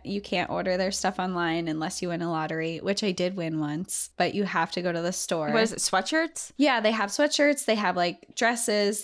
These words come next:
Speaker 1: but it's a certain material. It's like the class, you've seen Melly's before, I guarantee
Speaker 2: I
Speaker 1: it.
Speaker 2: really don't think I have. I'm gonna look it up.
Speaker 1: Well, they don't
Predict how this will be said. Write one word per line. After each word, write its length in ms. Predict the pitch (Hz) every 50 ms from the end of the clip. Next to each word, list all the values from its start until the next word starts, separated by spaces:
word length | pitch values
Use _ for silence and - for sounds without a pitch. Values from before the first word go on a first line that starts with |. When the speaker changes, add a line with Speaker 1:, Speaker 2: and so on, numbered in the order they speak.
| - 214
Speaker 1:
but 180 | - 247 226
it's 180 | 214 220 220 -
a 40 | 220
certain 460 | 214 - - 226 214 - - 226 214
material. 840 | 190 185 - - - 175 170 175 185 190 190 190 190 190 208 220 208 - _ _ _ -
It's 140 | - - -
like 120 | 196 190 -
the 40 | 185
class, 380 | - - 185 170 185 190 - -
you've 240 | 196 220 233 233 -
seen 240 | - 202 170 151
Melly's 420 | 147 135 127 123 120 127 156 - -
before, 360 | - - 185 - - - -
I 80 | - 185
guarantee 500 | 185 - - - - - 180 - - 202
Speaker 2:
I 60 | 214
Speaker 1:
it. 80 | 202
Speaker 2:
really 260 | 214 220 254 277 285 277
don't 240 | 277 185 190 190
think 180 | - 202 190 -
I 100 | 151 139
have. 440 | 156 156 156 135 - - 196 - - -
I'm 140 | - 185 185
gonna 180 | 196 190 185 185
look 160 | 170 180 -
it 80 | 180 165
up. 140 | - -
Speaker 1:
Well, 120 | - 208 226
they 140 | 233 226 226
don't 420 | 226 226 220 254 277 277 - -